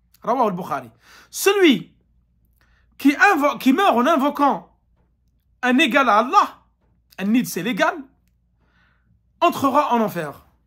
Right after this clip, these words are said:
Rapporté par Al-Bukhari. Ensuite, le dernier, c'est le hadith de Jabir. Et nous finirons avec. Et c'est prati-, pratiquement le même hadith. Celui de Jabir,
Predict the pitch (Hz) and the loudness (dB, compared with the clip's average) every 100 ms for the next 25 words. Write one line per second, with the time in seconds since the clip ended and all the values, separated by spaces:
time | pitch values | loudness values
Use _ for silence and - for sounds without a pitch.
0 | _ 185 254 247 202 269 180 175 175 170 | _ -4 -2 -4 -6 -6 -4 -6 -6 -8
1 | 143 117 - _ _ _ _ _ _ - | -10 -12 -20 _ _ _ _ _ _ -6
2 | 208 302 220 196 202 262 - 175 175 202 | -4 -2 -2 -2 -4 -6 -8 -10 -10 -6
3 | 165 151 139 117 - 190 190 196 196 170 | -6 -4 -8 -10 -8 -6 -4 -4 0 -2
4 | 117 113 - _ _ _ _ - - 208 | -2 -8 -18 _ _ _ _ -20 -4 -2
5 | 285 226 285 320 - 254 220 254 247 208 | -2 -2 -4 -4 -8 -8 -4 -4 -2 -2
6 | 208 147 143 - 196 202 196 233 262 | -4 -8 -10 -10 -8 -6 0 2 2